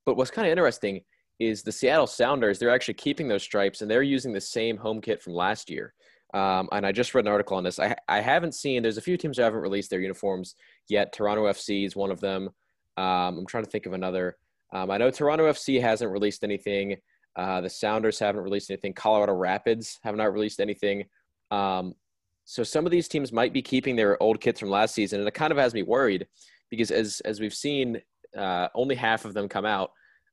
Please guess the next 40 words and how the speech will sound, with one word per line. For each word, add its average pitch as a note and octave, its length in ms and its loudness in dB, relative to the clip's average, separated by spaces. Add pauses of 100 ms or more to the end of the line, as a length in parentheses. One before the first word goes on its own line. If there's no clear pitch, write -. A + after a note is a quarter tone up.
Um, F#2 540 -4 (500)
and A2+ 100 -4
I've A#2 120 -2
seen C3 260 0
Nashville A2+ 380 2
S G2+ 100 2
C, A2+ 320 0
they G2 120 4
recently A#2+ 280 -2
got A2+ 140 0
a - 20 -2
new G#2 140 -4
mascot, G2+ 580 2
and F#2+ 80 -10
they've F#2 100 -6
signed A2 240 -4
some G#2 120 -8
new G2 100 0
players, G2 480 2
and F2+ 80 -4
they've G2 120 -2
unveiled G2+ 520 0
all A2+ 180 4
of G2+ 100 -2
these G2 200 -6
things G2+ 400 -4 (400)
in A#2+ 220 0
their G#2+ 160 4
home A2 260 -2
kit - 220 0
from G2 120 -6
last A2 280 0
season, D#2 340 -10 (380)
uh, F#2+ 160 2
which G2 140 -2
was F#2+ 100 -8
just G2+ 180 -4
the G2+ 60 -6
color G2 320 2
gold F#2 440 2